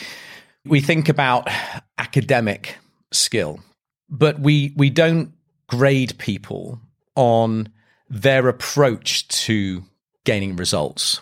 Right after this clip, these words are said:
We grade people on the results. So, for example, over, over the years, I've,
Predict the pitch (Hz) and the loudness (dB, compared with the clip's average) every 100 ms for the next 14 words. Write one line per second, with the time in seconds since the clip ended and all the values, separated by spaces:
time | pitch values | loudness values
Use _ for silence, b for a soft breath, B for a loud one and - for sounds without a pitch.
0 | 117 113 110 107 113 110 131 123 - 110 | 0 2 2 -2 -4 2 2 0 -2 -2
1 | 107 - - 117 107 104 95 90 92 76 | -2 -4 0 2 2 0 0 2 2 0
2 | - - - _ - 131 113 101 - B | -2 -2 -2 _ 0 2 2 0 -6 B
3 | B B B - 135 135 131 127 123 107 | B B B -2 0 2 4 2 2 -2
4 | 95 - 131 123 110 - 127 110 107 117 | -2 0 2 2 0 0 2 2 2 2
5 | 113 101 92 - - 110 107 104 101 - | 2 2 0 -4 0 2 2 0 -4 -8
6 | - | -10